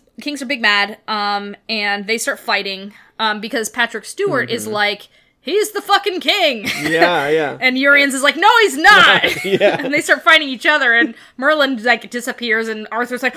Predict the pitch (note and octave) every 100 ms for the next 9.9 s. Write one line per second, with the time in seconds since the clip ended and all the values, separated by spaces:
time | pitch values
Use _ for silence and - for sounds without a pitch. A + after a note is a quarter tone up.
0 | - A4+ A#4 A4+ G4+ F4 E4+ D#3+ C#4+ D4+
1 | C4+ A#3 D4 D#3 D3 E3 D3 D#3+ C#3+ C#3+
2 | D3 F3 F#3 - A3+ - C4 G#3 - D3
3 | C3 C3+ - C3+ B2+ G3 B2 F3+ F3 -
4 | _ _ A3+ A3+ A3+ A3 - _ _ _
5 | _ _ _ _ _ _ _ _ - A3+
6 | B3 A3+ A3+ A3 A3 G#3+ G#3 G#3 G#3 G3+
7 | - _ - _ _ _ A#3 - B3+ A#3
8 | G#3+ - D#4 A#3+ B3 C4 A#3+ B3+ B3+ A#3
9 | - _ _ _ _ - A3 G#3 F#3+